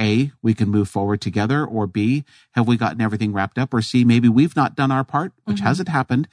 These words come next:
Speaker 2: <laughs>
Speaker 1: um, but we've not done our part and they need to find someone else.
Speaker 2: Mm-hmm. And so it, again, it doesn't feel like, I guess, um, I'm just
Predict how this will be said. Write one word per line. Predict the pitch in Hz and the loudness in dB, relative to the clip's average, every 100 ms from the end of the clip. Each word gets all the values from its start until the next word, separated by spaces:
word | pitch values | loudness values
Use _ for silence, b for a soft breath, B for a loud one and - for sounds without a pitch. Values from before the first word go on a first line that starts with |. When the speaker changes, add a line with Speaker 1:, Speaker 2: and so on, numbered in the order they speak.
| - 175 | -4 -2
Speaker 2:
<laughs> | 226 185 127 | 0 -2 0
Speaker 1:
um, | 117 110 101 - | 2 2 -2 -6
but | 120 | 2
we've | 117 | 2
not | 127 104 | 4 0
done | 120 113 | 0 0
our | 110 | 0
part | - 110 135 | 0 -2 -2
and | - 113 107 | -4 -4 -2
they | |
need | 104 104 | -2 -4
to | 104 | -4
find | 104 98 | -6 -6
someone | 95 90 85 | -4 -4 -4
else. | - - | -8 -6
Speaker 2:
Mm-hmm. | 196 185 156 151 _ _ _ _ _ _ _ _ | -4 -2 -4 -8 _ _ _ _ _ _ _ _
And | 202 202 | -2 -2
so | 202 202 | 0 -2
it, | 190 185 - | -2 -8 -8
again, | 196 - - 190 | -10 -8 -2 0
it | 180 | 0
doesn't | 185 185 196 - | -2 -2 -4 -8
feel | - 180 180 | -4 -2 -2
like, | 170 165 156 | -2 -4 -4
I | - | -8
guess, | 180 185 - - | -6 -6 -8 -8
um, | 170 127 90 - _ _ _ _ _ _ | -4 -4 -6 -14 _ _ _ _ _ _
I'm | 175 180 | -4 -4
just | 180 - | -6 -6